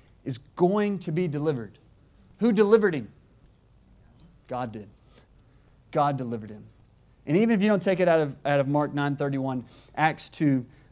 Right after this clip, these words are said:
uh, twenty-three would tell you the same truth. Jesus' crucifixion was God's idea. God had this in plan.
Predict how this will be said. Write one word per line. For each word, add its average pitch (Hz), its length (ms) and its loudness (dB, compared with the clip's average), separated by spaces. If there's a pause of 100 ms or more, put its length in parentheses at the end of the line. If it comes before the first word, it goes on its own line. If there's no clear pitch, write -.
uh, 117 840 -4
twenty-three 139 680 -2
would 113 180 -10
tell 135 160 -2
you 123 60 -2
the 117 100 -4
same 135 260 0
truth. 113 400 -6 (360)
Jesus' 175 500 0
crucifixion 170 680 -6
was 127 120 -4
God's 123 360 -2
idea. 110 340 -10 (960)
God 160 340 0
had 143 240 -2
this 135 220 -6
in 120 80 -8
plan. 110 380 -14